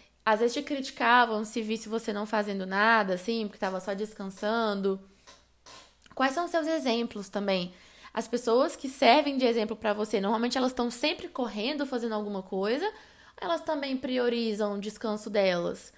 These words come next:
Talvez a gente também pensando sobre isso, porque tudo isso da nossa história, assim,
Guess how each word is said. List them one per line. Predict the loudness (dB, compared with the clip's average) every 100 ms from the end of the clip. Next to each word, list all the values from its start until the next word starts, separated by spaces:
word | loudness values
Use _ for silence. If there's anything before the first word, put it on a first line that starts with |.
| -20 _ _ _
Talvez | -6 -4 -4
a |
gente | -4
também | -2 0 -2
pensando | -4 -4 -4 -6
sobre | -6 -2 0
isso, | 0 -4
porque | -6 -6
tudo | -2 0 2 4 4
isso | 2 0
da | 0
nossa | -2 -4 -6
história, | -2 4 4 4
assim, | 0 -2 -2 -4